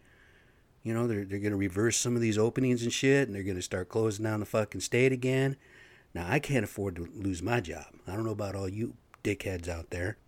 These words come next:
but, uh, I don't want any part of it. I wanna live a little longer. I wanna enjoy some of my senior years. It's killing people like flies.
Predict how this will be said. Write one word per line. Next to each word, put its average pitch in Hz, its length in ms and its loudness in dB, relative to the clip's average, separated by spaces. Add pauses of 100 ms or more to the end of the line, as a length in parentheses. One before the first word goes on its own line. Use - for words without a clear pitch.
(260)
but, 101 460 -2
uh, 101 920 0 (420)
I 107 100 -2
don't 110 100 2
want 110 160 2
any 113 140 4
part 127 300 0
of 113 80 2
it. 73 140 -4 (440)
I 95 60 -6
wanna 98 180 -2
live 104 220 0
a 104 40 -2
little 104 220 0
longer. 110 680 4 (400)
I 98 60 -10
wanna 101 140 -2
enjoy 95 340 -2
some 113 260 -2
of 110 80 4
my 92 440 2
senior 123 560 4
years. 107 800 4 (1000)
It's - 140 -12
killing 120 280 4
people 107 320 -4
like 90 220 -2
flies. 117 760 -2